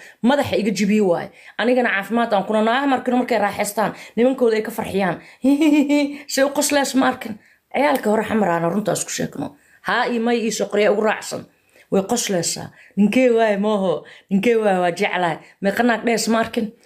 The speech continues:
Jikele, jikelada waa. S-, wallaahi jikele, jikelada waa.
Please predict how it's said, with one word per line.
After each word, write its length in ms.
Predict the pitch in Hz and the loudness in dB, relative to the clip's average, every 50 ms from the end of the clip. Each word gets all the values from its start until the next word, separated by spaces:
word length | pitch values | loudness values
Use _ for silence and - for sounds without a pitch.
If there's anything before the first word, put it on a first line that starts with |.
| _ _ - | _ _ -10
Jikele, 380 | 170 - - - 220 208 196 | -8 -6 -4 0 0 0 0
jikelada 500 | 165 160 185 185 - 208 208 202 156 165 | 0 -2 -4 -2 0 0 0 0 0 -2
waa. 240 | 160 - - - - _ _ _ _ _ _ _ _ _ _ _ _ _ _ _ _ _ _ _ _ _ _ _ _ _ _ _ _ _ _ _ _ _ _ _ _ _ _ _ _ _ _ _ _ _ _ _ _ _ _ _ _ _ _ _ _ _ _ _ _ _ _ _ _ _ - | -4 -6 -8 -16 -20 _ _ _ _ _ _ _ _ _ _ _ _ _ _ _ _ _ _ _ _ _ _ _ _ _ _ _ _ _ _ _ _ _ _ _ _ _ _ _ _ _ _ _ _ _ _ _ _ _ _ _ _ _ _ _ _ _ _ _ _ _ _ _ _ _ -8
S-, 160 | - - - - | -8 -6 -4 0
wallaahi 400 | 208 220 240 262 277 285 277 233 | 0 2 4 4 4 2 2 -2
jikele, 280 | 185 196 - 247 214 202 | -2 -2 -2 0 0 0
jikelada 420 | 175 185 185 - 226 202 170 165 | -2 -4 -2 -2 -2 -2 -2 -4
waa. 180 | - - - | -6 -8 -14